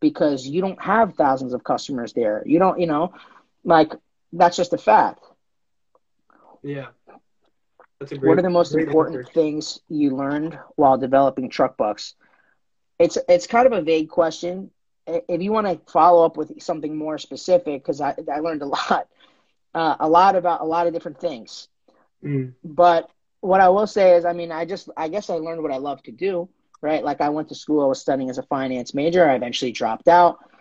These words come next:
Speaker 1: um, because I was super unhappy doing finance and real estate.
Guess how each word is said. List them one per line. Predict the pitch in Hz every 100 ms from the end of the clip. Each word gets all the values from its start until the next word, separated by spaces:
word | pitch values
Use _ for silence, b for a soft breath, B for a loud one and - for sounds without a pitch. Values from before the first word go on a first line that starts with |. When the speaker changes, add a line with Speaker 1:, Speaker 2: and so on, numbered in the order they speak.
| b b
Speaker 1:
um, | 131 127 120 117 113 - _ -
because | 135 113 135 120 120 113 - -
I | 117 117
was | 117 107
super | - - - 156 135
unhappy | 127 135 135 135 127
doing | 120 120 117
finance | 143 127 123 127 -
and | 123
real | 131
estate. | 147 - 202 202